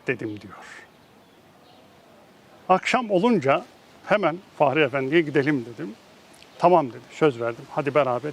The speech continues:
gidelim." Efendi Baba'nın misafir olduğu eve götürdü beni. Fakat Efendi Baba, Kuddisesi Ruhu, Efendi Hazretleri Ali Haydar Efendi'ye "Efendi Babam." derdi. Bunu da burada koyalım.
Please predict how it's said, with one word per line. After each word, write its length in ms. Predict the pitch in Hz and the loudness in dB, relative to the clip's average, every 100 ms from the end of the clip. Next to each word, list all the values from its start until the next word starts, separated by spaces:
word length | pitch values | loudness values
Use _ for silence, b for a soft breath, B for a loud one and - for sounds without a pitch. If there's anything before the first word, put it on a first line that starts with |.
| 123 | -12
gidelim." 260 | 117 - - - - - - - - - - - - - - - - - - - - - - - - - - - | -16 -16 -18 -20 -20 -20 -20 -20 -20 -20 -20 -20 -20 -20 -20 -20 -20 -20 -20 -20 -20 -20 -20 -20 -20 -20 -20 -4
Efendi 320 | 165 208 262 277 | -2 0 0 2
Baba'nın 340 | 214 226 151 | 4 4 2
misafir 480 | 135 - 180 - 233 | -2 2 2 2 -2
olduğu 420 | 165 127 135 165 - - - - - | 0 0 -6 -8 -10 -20 -20 -18 -2
eve 180 | 175 214 | 0 2
götürdü 460 | 165 - 120 123 | 0 -4 -8 -8
beni. 260 | 120 120 185 - _ - - - | -8 -6 -8 -10 _ -20 -20 -12
Fakat 420 | - 226 - 160 - - _ _ _ _ _ _ _ - | 0 0 2 0 0 -20 _ _ _ _ _ _ _ -6
Efendi 380 | 147 180 160 135 | -2 0 0 -2
Baba, 340 | 127 143 190 - - | 0 0 -2 -14 -16
Kuddisesi 500 | 139 - 147 123 131 | -14 -4 -4 -2 -6
Ruhu, 260 | 127 123 - | -10 -12 -10
Efendi 320 | 170 202 208 | -2 0 4
Hazretleri 380 | 180 - 143 139 | 4 2 -6 -2
Ali 180 | 160 170 | 0 0
Haydar 360 | - 165 170 190 | 0 0 0 0
Efendi'ye 480 | 160 - 131 123 180 | -2 -2 -2 -2 -4
"Efendi 480 | 185 - 170 175 | -4 -4 -4 0
Babam." 440 | 160 160 160 131 117 | 0 2 0 -2 -6
derdi. 340 | 127 113 - - _ _ _ _ _ _ _ - | -6 -8 -14 -20 _ _ _ _ _ _ _ -10
Bunu 180 | 202 151 | -4 0
da 220 | 147 175 - - - | 2 0 -4 -12 -8
burada 220 | 131 185 | -4 -4
koyalım. 420 | - 135 120 | -2 -2 -2